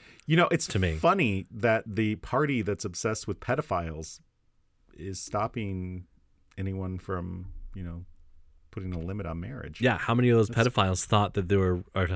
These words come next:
Speaker 2: <laughs> those twenty-five thought that they were running a pedophilia ring in the basement of a pizza shop
Speaker 1: Yeah.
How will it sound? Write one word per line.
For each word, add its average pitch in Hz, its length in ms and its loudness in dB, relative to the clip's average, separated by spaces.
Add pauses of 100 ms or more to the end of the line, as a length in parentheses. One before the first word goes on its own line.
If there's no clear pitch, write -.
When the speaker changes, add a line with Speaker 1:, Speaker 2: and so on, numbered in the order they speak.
(100)
Speaker 2:
<laughs> - 60 -16
those 92 200 -4
twenty-five 110 560 2 (360)
thought 104 180 4
that 98 100 -8
they 101 80 4
were 95 100 6
running 98 280 4
a 92 100 2
pedophilia 107 600 4
ring 87 360 0 (140)
in 92 160 0
the 90 80 0
basement 98 300 2
of 98 60 4
a 107 60 4
pizza 104 300 0
shop 95 360 0
Speaker 1:
Yeah. 147 100 -8